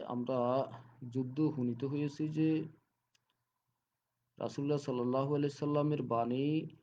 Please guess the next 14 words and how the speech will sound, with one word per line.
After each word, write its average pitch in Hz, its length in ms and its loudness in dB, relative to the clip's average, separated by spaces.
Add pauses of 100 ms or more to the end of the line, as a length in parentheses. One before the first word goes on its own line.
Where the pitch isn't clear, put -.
রাসূলুল্লাহ 131 360 -6
সাল্লাল্লাহু 127 240 -2
আলাইহি 123 220 -2
সাল্লামের 147 360 0 (400)
নিযুক্ত 123 500 -4 (920)
যে 120 200 -8
তিনজন 131 460 0
সেনাপতি, 131 680 -2 (580)
আমরা 127 340 -2
ধরে 135 300 0
নিয়েছিলাম 147 640 2
যে 127 160 0 (440)
তিনজন 143 420 4
সেনাপতি 139 600 0